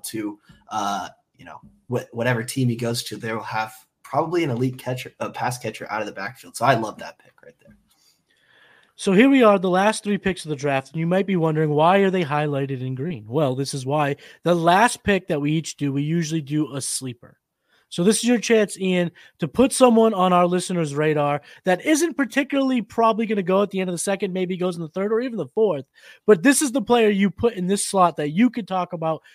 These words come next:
Speaker 2: shed light on, so our listeners come away with, "Ooh, I wanna follow him throughout the process. I wasn't thinking about this guy." Who is your sleeper pick here at the two ten?
Speaker 1: Now, I, I don't know how sleeper it is, but we talked about it earlier, and I think there's a lot of way that this pick can go, and it could be one where we have,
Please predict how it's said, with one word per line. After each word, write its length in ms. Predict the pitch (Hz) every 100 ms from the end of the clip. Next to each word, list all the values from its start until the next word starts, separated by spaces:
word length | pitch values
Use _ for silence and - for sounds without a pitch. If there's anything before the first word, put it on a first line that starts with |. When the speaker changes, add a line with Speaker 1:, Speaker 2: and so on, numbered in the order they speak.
| -
Speaker 2:
shed 360 | - 247 247
light 200 | 214 196
on, 160 | 175 170
so 120 | 190
our 120 | 175
listeners 380 | 170 208 208 180
come 180 | - 180
away 160 | 170 170
with, 160 | 156 _ _ -
"Ooh, 420 | 277 233 156 117 _ _ _ _ -
I 80 | 214
wanna 200 | 208 180
follow 260 | 196 170
him 140 | 170 156
throughout 220 | 156 127
the 60 |
process. 460 | - 135 120 131 120
I 160 | 160 185
wasn't 240 | 185 165
thinking 200 | 175 156
about 200 | 139 135
this 140 | 135
guy." 200 | - 131 - - -
Who 240 | 254 262
is 200 | 214 180
your 100 | 208
sleeper 520 | 175 - 220 208 190
pick 260 | 175 175 -
here 140 | 151
at 80 | 135
the 80 | 117
two 140 | 127
ten? 240 | 113 110 107 _ _ _ _ _ _ _ _ _ _ _
Speaker 1:
Now, 260 | 131 135 - 113
I, 120 | - _ -
I 80 | 127
don't 240 | 156 175
know 80 | 175
how 180 | 151 123
sleeper 420 | - 156 147 131
it 80 | 127
is, 140 | 123
but 160 | 143 135
we 100 | 127
talked 340 | 147 185 185
about 240 | 156 131
it 100 | 127 123
earlier, 560 | 127 120 92 95 - 127
and 120 | 123
I 60 | 127
think 240 | 180 180
there's 160 | 165 131
a 80 |
lot 220 | 113 120 131
of 100 | 117
way 140 | 123
that 100 | 117
this 180 | 110 -
pick 220 | - 120
can 220 | 110 107
go, 460 | 107 117 180 - -
and 240 | 120 120 131
it 140 | 127
could 100 | 131
be 120 | 127
one 320 | 120 131 131
where 220 | 117 117 113
we 120 | 117
have, 340 | 117 117 -